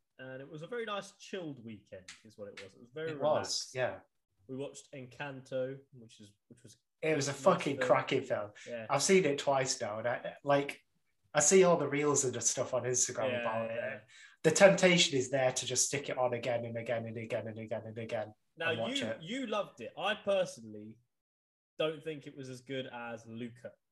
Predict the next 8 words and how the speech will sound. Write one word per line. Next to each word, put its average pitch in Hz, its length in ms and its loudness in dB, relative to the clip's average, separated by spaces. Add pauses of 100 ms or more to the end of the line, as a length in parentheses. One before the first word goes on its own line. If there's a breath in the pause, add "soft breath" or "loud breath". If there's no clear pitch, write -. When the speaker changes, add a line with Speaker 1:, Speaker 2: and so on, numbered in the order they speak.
(720)
Speaker 2:
Uh, 110 480 -6
I 131 100 0
don't 120 240 0
like, 120 240 -8 (220)
I 139 320 2 (380)
didn't 147 260 4
like 117 240 -4
Luca. 101 400 -10